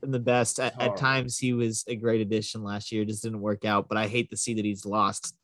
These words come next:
Speaker 1: so much money in the process. And who knows? I mean, maybe he really does bet, bet with him, on himself, plays this one year in Boston,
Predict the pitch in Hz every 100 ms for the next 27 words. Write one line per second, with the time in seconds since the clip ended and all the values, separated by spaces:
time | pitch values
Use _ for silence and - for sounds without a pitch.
0 | _ _ - 120 104 98 - 101 101 101
1 | 101 113 107 113 127 135 180 - 175 214
2 | 190 120 - - 143 131 127 _ _ _
3 | _ 151 170 170 175 160 156 151 139 131
4 | 131 - 131 120 - 127 123 _ 120 117
5 | 120 117 - 113 107 - - _ _ _
6 | _ - - 139 131 127 117 - 123 127
7 | 120 117 113 113 113 110 107 107 107 -
8 | 110 104